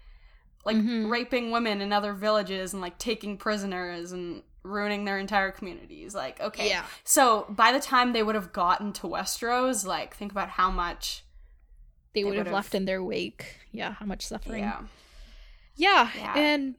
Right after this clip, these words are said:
Speaker 2: but Daenerys is like, "Yeah, but I saved you." And
Speaker 1: <laughs>
Speaker 2: Miri is like,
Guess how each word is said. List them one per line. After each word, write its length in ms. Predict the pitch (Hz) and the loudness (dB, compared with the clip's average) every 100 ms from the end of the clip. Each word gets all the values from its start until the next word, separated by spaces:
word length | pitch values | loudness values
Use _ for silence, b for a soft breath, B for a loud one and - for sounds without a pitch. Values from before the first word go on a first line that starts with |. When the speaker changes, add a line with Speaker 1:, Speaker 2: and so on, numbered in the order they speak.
| - | -8
Speaker 2:
but 260 | 220 233 226 | -2 0 2
Daenerys 480 | 233 294 330 247 | 6 6 6 2
is 160 | 202 202 | -4 -6
like, 340 | 202 - - - _ - | -4 -6 -8 -20 _ -10
"Yeah, 300 | - 285 285 | -6 -6 -4
but 120 | 240 | 2
I 180 | 269 339 | 4 4
saved 680 | 320 - - 214 254 269 220 | 2 -6 -2 0 0 -4 -6
you." 320 | 202 180 - | -10 -10 -10
And 260 | 196 208 226 - | -8 -6 -8 -12
Speaker 1:
<laughs> 500 | 214 - - - - | -8 -6 -6 -6 -2
Speaker 2:
Miri 500 | 233 262 311 254 202 | 2 4 6 6 4
is 120 | - | 0
like, 360 | 208 208 - | -2 -2 -4